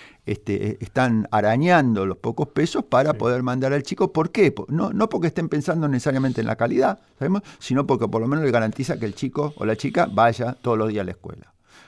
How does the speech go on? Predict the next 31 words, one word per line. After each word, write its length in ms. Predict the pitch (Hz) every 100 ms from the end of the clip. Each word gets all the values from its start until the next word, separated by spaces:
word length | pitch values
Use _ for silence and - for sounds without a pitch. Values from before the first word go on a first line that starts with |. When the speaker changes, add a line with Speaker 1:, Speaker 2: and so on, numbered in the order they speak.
| -
Speaker 1:
Este, 380 | 95 95 - 101
y 140 | 98
no 120 | 107 107
se 240 | 110 107
vea 320 | 110 107 110
sometida 580 | - 117 113 120 139 156
a 120 | 104
que, 320 | 95 101 113 98
este, 200 | - 92
tenga, 480 | 101 104 113 123
este, 840 | 95 - 95 85 87 85 90 85 82
la 140 | 95 107
mitad 260 | 110 123
de 60 | 113
los 140 | 95
días 180 | 101 104
de 80 | 92
escuela, 420 | - 101 104 110 - - -
eh, 720 | 90 90 90 87 87 85 82
porque 380 | - 95 98 95
hay 160 | 95 98
paros 420 | 98 98 107 -
y 60 |
demás, 340 | - 123 113 87
¿no? 180 | 107 -
Entonces 440 | - 139 143 151
es 80 | -
un 100 | 131
entramado. 760 | 127 123 127 156 202 208 196 - _ _
¿Cómo 240 | - 208 185
se, 400 | - 143 110